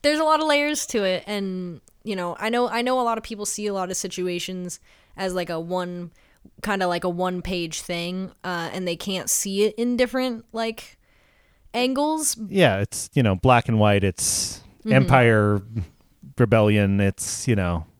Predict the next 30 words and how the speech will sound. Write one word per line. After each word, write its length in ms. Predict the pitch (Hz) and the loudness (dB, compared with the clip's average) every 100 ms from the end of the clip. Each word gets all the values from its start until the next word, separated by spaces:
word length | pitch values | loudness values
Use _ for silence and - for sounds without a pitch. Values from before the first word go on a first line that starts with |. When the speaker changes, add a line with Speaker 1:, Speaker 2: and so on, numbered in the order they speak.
| _ - | _ 0
Speaker 1:
Yeah. 220 | 302 247 | 4 8
Speaker 2:
very 200 | 147 135 | 8 8
dichotomous 920 | 123 - 117 98 90 82 - - - - - | 6 6 2 2 2 -2 -4 -6 -10 -16 -4
thinking 360 | 107 90 85 85 | -4 -2 -6 -4
often. 340 | 82 92 90 _ _ _ _ _ _ _ _ 226 | -6 -8 -14 _ _ _ _ _ _ _ _ 2
Speaker 1:
Yeah, 120 | 208 | 2
I 60 | |
think, 220 | 214 262 - | 2 -2 -4
I 80 | 220 | -4
think 180 | 254 233 | -2 -2
that, 260 | 214 - | -4 -6
like, 320 | 202 196 - - - - | -8 -10 -12 -20 -20 -6
people 240 | 247 240 | -4 -2
who 100 | 226 | -2
struggle 600 | 208 - - 214 208 196 180 | -2 -6 -4 -4 -2 -2 -4
with 160 | 175 | -4
seeing 340 | - 196 180 170 | -4 -4 -4 -8
through 340 | - 170 156 - 170 - | -10 -10 -10 -18 -16 -8
different 320 | 180 165 160 | -6 -6 -8
lenses, 480 | 165 160 151 143 - | -8 -8 -10 -8 -6
like, 300 | 151 143 - _ _ _ _ _ _ _ - | -6 -6 -10 _ _ _ _ _ _ _ -4
I 80 | 190 | -2
think 240 | 190 165 | -4 -4
they 180 | 170 160 | -2 -2
also 380 | 156 151 143 127 | -2 -6 -8 -8
don't 300 | - 131 117 | -6 -6 -8
like 180 | 143 | -10
the 60 | - | 0
<laughs> 500 | 208 - 880 - - | 2 4 0 -6 -6
movie. 180 | 277 | -6